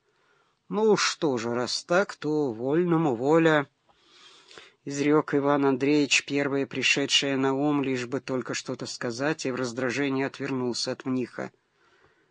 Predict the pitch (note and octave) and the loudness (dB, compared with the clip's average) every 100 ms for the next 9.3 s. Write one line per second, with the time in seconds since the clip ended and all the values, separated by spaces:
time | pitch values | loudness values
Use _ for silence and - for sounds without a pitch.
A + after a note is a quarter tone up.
0 | _ _ _ _ _ - E3+ F#3+ A3 B3 | _ _ _ _ _ 0 4 6 6 2
1 | A#3+ - C4 E3 E3 F3+ A3 F3+ C#3 B2+ | -2 -6 -2 2 2 2 2 4 4 2
2 | A#2 D#3 D#3 D#3 - D3 C3+ C3+ A#2+ B2+ | 0 2 4 2 -2 -8 -6 -6 -6 -6
3 | - C#3 C3 A#2+ A2+ A2 B2+ D#3 F#3+ F#3+ | -6 -6 -6 -4 -6 -8 -4 -2 0 2
4 | E3 - E3 D3 B2 - - D#3 C#3+ C#3+ | 0 -2 -2 -2 -2 -4 -4 -2 0 0
5 | C#3 D3+ B2+ B2+ - - D3 - E3 C#3 | -2 -2 -2 -2 -4 -2 -2 -2 -4 -2
6 | D#3+ C3 C#3 C#3 - E3+ A#2 A#2 A#2 C#3 | -2 0 -2 -4 -4 -2 -2 -4 -6 -8
7 | - G3 D3 A2+ - B2+ - - - - | -4 -2 0 -2 -8 -14 -16 -20 -20 -20
8 | _ - E3 F3+ F#3+ G3+ - E3+ F3 - | _ -8 -2 0 0 -2 0 0 0 2
9 | F3+ F3+ | 2 2